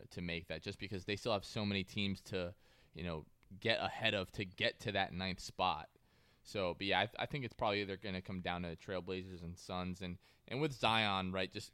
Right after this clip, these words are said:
the reason I'm saying he's too heavy, like, I'm not trying to fat shame or anything like that, but I just, a guy that size, we've never seen somebody that size, that athletic. And for him to be running and jumping, you know, seventy plus games a year, I,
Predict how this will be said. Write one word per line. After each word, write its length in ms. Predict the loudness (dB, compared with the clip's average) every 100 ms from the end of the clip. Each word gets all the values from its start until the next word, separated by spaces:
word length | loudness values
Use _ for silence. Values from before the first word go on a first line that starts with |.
| -10
the 140 | -4 2
reason 260 | 4 4
I'm 120 | 2
saying 280 | 2 2 4
he's 240 | 2 0 -4
too 280 | -6 -4
heavy, 440 | 2 4 4 0 -2 -10 -20 -12
like, 140 | -4 0
I'm 60 |
not 120 | 0
trying 180 | 2 0
to 60 | 0
fat 360 | 4 6 6
shame 280 | 4 2 2
or 40 | 2
anything 320 | 2 0 0
like 180 | 2 6
that, 180 | 6
but 100 | 8
I 60 | 4
just, 200 | 2 -4 -12 -16 -2
a 120 | 2
guy 260 | 8 10 12
that 260 | 10 8
size, 320 | 6 4 6
we've 200 | 4 0
never 400 | 2 6 6 6
seen 280 | 2 0 0
somebody 300 | 0 0 0 6
that 240 | 6 6
size, 400 | 6 10 10 8 2 -20 -20 -12 8
that 260 | 10 10 10
athletic. 800 | 6 6 2 4 4 0 -8 -18 -20 -20 -20 0
And 340 | 4 6 4 0
for 140 | -2
him 160 | 0 0
to 40 |
be 280 | 0 -2 -2 4
running 340 | 6 6 6
and 220 | 4 2
jumping, 640 | 4 4 6 4 2 0 -6 -12 -12
you 120 | -4
know, 100 | -2
seventy 420 | 2 6 6 6 0
plus 300 | 2 2 2
games 260 | 2 2
a 60 | 0
year, 400 | 2 4 4 0 -8 -14 -2
I, 160 | -2